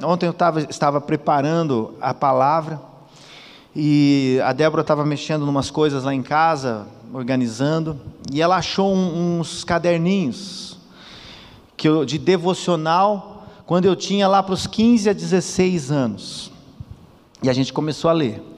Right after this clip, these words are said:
E esse, e esse caderninho eu tinha ali meu tempo de oração, eu anotava aquilo que Deus falava ao meu coração, né? Aquilo que eu aprendi, né? E eu comecei a ler aquilo, eu fa-, e,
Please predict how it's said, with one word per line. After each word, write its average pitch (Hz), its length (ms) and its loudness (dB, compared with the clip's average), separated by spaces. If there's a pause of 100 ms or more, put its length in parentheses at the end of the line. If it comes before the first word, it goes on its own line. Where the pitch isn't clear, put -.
(640)
E 165 60 4
esse, 196 180 2 (120)
e 202 80 2
esse 202 200 2
caderninho 208 540 4
eu 208 80 4
tinha 208 240 0
ali 202 160 2
meu 196 160 2
tempo 190 260 -4
de 165 100 -2
oração, 190 560 0
eu 185 80 4
anotava 202 840 2
aquilo 143 280 -4
que 147 140 -8
Deus 131 220 0
falava 123 500 0
ao 120 100 -4
meu 123 180 0
coração, 117 600 -4
né? 160 240 -2
Aquilo 143 240 -4
que 131 100 -4
eu 139 60 4
aprendi, 127 720 -2
né? 147 220 -2 (640)
E 156 100 0
eu 196 80 4
comecei 208 440 0
a 208 40 4
ler 196 200 4
aquilo, 196 340 0
eu 185 40 4
fa-, - 220 -4
e, 170 540 -6